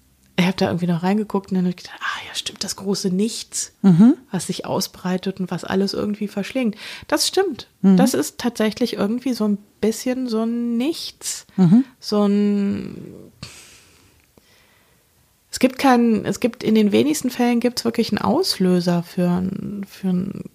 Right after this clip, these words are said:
Speaker 1: Tief,
Speaker 2: Mhm.
Speaker 1: was man dann irgendwie gehabt hat. Also ich hatte das zum Beispiel letzte Woche erst.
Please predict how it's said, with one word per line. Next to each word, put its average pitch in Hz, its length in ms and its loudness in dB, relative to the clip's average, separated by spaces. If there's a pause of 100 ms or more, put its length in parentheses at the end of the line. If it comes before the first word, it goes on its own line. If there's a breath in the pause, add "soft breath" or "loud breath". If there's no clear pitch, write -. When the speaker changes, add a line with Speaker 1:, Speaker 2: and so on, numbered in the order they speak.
(200)
Speaker 1:
Tief, 185 600 -2
Speaker 2:
Mhm. 190 280 8
Speaker 1:
was - 180 -4
man 180 120 0
dann 180 140 -2
irgendwie 185 340 -4
gehabt 170 460 -6
hat. - 260 -10
Also 185 240 -4 (500 loud breath)
ich - 60 0
hatte 226 160 4
das 214 220 4
zum 220 100 -2
Beispiel 208 300 4
letzte 208 340 2
Woche 240 260 -2
erst. 170 440 -4